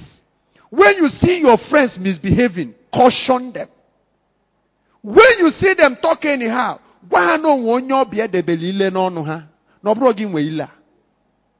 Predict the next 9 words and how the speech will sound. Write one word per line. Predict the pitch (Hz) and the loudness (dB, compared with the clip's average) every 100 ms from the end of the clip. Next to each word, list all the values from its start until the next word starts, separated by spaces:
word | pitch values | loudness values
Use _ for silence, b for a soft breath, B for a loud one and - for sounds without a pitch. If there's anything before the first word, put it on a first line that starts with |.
| _ _ _ _ _ _ _ _ _ _ _ _ _ _ _ _ _ _ 147 | _ _ _ _ _ _ _ _ _ _ _ _ _ _ _ _ _ _ -4
Go | 294 359 | 0 2
to | - 269 | 2 -2
any | 285 | -2
supermarket, | - 262 185 202 214 190 170 | -8 -6 -4 -4 -6 -6 -6
say | 254 | -4
ha | 226 | -4
lebe | 196 175 | -4 -6
gị | 196 175 | -8 -10
ile. | 170 170 | -12 -14